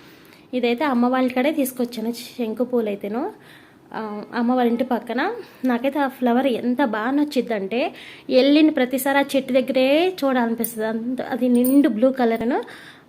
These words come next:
ఆ, ఐదు రేఖలు ఉంటాయి అనమాట. ఇవి కొన్ని గింజలు శంకు పువ్వులు అనమాట. వెళ్ళి తెచ్చుకుని వచ్చాను పెట్టాలనేసి.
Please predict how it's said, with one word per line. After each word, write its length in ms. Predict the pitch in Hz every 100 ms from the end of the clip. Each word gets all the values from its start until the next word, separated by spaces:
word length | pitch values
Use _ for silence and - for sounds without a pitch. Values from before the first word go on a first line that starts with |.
| -
ఆ, 220 | 220 220 -
ఐదు 320 | 240 277 285
రేఖలు 380 | 247 262 277 302
ఉంటాయి 200 | 254 220
అనమాట. 260 | 208 208
ఇవి 160 | 226 220
కొన్ని 180 | 226 214
గింజలు 680 | 214 214 233 226 220 392 - - - - - - - - - -
శంకు 220 | 247 240
పువ్వులు 280 | 262 254 226
అనమాట. 320 | 208 202 208 285 415 - - _ 240
వెళ్ళి 680 | 208 - 240 220 233 269
తెచ్చుకుని 500 | 339 233 233 - 285
వచ్చాను 500 | 285 - 214 202 269 349 - - - - - 240
పెట్టాలనేసి. 840 | 208 233 233 214 202 196 277 370